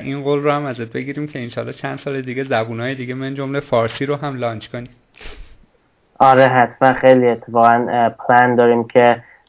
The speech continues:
Speaker 2: اه، فارسی هم توی یه چند ماه دیگه توی دو هزار و هجده لانچ بکنیم.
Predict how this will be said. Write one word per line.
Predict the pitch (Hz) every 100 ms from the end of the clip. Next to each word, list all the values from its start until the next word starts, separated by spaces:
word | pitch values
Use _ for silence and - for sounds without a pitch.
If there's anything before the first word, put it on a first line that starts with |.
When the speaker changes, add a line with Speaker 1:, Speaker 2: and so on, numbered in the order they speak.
| -
Speaker 2:
اه، | 113 110 107 -
فارسی | 117 110 104 -
هم | 127 120 117
توی | 113 120 117 110 -
یه | 117 113
چند | 120 117
ماه | 117 117 117
دیگه | 117 113 113 113 113 _ _ _
توی | 120
دو | 110 110
هزار | 104 110 107
و |
هجده | 104 107 104 104 113 110 - _ _ -
لانچ | 113 110 -
بکنیم. | 101 104 98